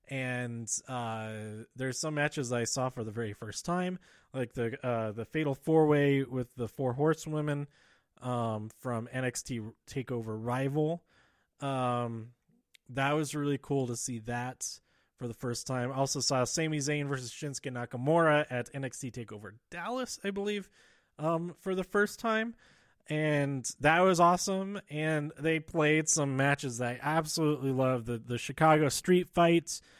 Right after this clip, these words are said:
uh, between Tommaso Ciampa and Johnny Gargano, um, was part of the marathon. And possibly my favorite match of all time. Uh, in the, it's in my top couple of matches. I,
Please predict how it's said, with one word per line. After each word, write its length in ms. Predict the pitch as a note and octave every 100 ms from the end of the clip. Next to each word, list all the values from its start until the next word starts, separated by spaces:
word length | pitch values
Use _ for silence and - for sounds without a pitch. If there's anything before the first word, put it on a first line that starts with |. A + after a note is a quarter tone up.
| - _ -
uh, 180 | C3 B2+
between 380 | B2+ - C#3+
Tommaso 380 | B2+ C#3 C3+ C#3
Ciampa 320 | A#2 C#3+ C3
and 120 | B2+ A2
Johnny 280 | B2 B2
Gargano, 760 | A2+ A2 G#2+ C3+ C3+ C#3 B2+ C#3+ _ _ _ _ -
um, 360 | B2 A#2 A2 A2
was 220 | B2 B2 A#2
part 240 | D3+ C#3
of 40 |
the 60 | C3+
marathon. 720 | C3 C3 B2+ - A#2+ A#2 A2+ _ _ _ _
And 480 | - C3+ C3+ C3+ C3 B2 - _ _ _ _
possibly 500 | - A#3 A#3+ A3 G3 F#3
my 140 | E3+
favorite 420 | D#3 F3+ F3 E3
match 280 | D3 D3 -
of 100 | B2+
all 160 | B2+ B2
time. 540 | D3 B2+ A2+ G#2+ A2 _ _ _ _ _ _ _ _
Uh, 300 | - D#3 D#3+ D#3
in 220 | F3 F3
the, 140 | F3 -
it's 220 | F3+ D#3+
in 120 | G3
my 160 | G3 E3+
top 320 | F3+ F3 -
couple 340 | F3+ D3+ C3+
of 80 | B2
matches. 640 | B2+ A2+ - G#2 G#2 - -
I, 180 | C#3+ C3